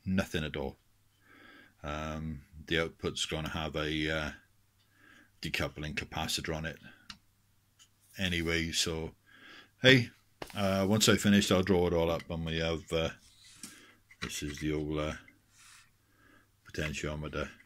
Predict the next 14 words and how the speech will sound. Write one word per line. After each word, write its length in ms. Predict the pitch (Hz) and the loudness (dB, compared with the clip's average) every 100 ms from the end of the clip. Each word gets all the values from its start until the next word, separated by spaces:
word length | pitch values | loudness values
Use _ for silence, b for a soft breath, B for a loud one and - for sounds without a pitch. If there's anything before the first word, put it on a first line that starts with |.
| _ _ _ _ _ _ _ - - | _ _ _ _ _ _ _ -14 -2
Nothing's 300 | 104 87 - | 0 0 -2
fixed 320 | 80 - - | -4 -4 -2
yet, 180 | 82 80 | -2 -2
it's 100 | 76 | -4
just, 340 | - - - | -4 -4 -2
uh, 160 | 85 80 - B B B B B B | -2 -2 -6 B B B B B B
I 60 | 127 | 8
just 200 | 143 - | 8 10
finished 300 | 120 117 - | 8 8 8
it, 180 | 117 - - | 4 4 -2
as 140 | 92 | 0
you 60 | 90 | 0
can 100 | 80 | -2
tell. 280 | 90 82 | 0 0